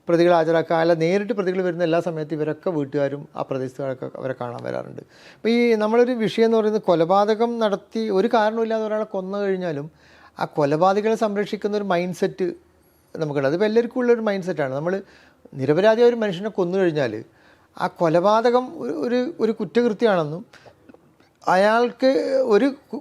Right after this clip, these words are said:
കുറ്റവും ചെയ്യാത്ത ഒരാളെ, ഇപ്പം ഈ, ഈ റിയാസ് മൗലവി എന്ന് പറയുന്ന ആളെ ഈ കൊലപാതകത്തിൽ പങ്കെടുത്ത കുത്തി,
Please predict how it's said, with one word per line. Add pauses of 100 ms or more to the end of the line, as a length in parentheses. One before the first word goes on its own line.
കുറ്റവും
ചെയ്യാത്ത
ഒരാളെ,
ഇപ്പം
ഈ, (320)
ഈ (420)
റിയാസ്
മൗലവി
എന്ന്
പറയുന്ന
ആളെ (1500)
ഈ
കൊലപാതകത്തിൽ
പങ്കെടുത്ത (380)
കുത്തി,